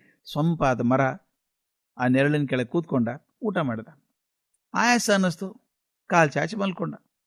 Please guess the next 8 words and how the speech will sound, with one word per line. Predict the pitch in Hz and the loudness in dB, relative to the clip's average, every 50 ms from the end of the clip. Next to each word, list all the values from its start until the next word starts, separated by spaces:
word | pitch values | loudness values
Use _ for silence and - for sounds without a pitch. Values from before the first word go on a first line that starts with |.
| _ _ _ _ _ _ _ _ _ _ - | _ _ _ _ _ _ _ _ _ _ -2
ಒಂದ್ | 165 139 147 143 | 0 0 0 2
ತಾಸಿನ | - 151 151 170 165 - 214 190 180 | 2 2 2 2 2 2 2 2 2
ನಂತರ | 165 165 156 165 143 | 0 0 0 0 0
ನಿದ್ದೆ | 135 127 139 151 147 151 160 147 135 127 117 - _ _ _ _ _ _ - | 0 0 -2 -2 -2 0 0 0 0 0 -6 -12 _ _ _ _ _ _ -8
ಬಿಟ್ಟು | 127 131 131 - | -8 -6 -4 -2
ಎದ್ದಾಗ | 123 127 139 143 160 151 127 117 117 131 165 - _ _ _ _ _ _ _ _ _ _ _ _ _ _ _ _ | -2 -2 2 2 2 2 2 0 -6 -6 -10 -16 _ _ _ _ _ _ _ _ _ _ _ _ _ _ _ _
ತಲೆ | - 185 214 226 | 0 2 2 2
ಪಕ್ಕದಲ್ಲಿತ್ತಲ್ಲ | - 214 202 - 202 190 190 202 185 - 185 165 | 2 0 -2 0 0 -2 -2 -2 0 0 0 0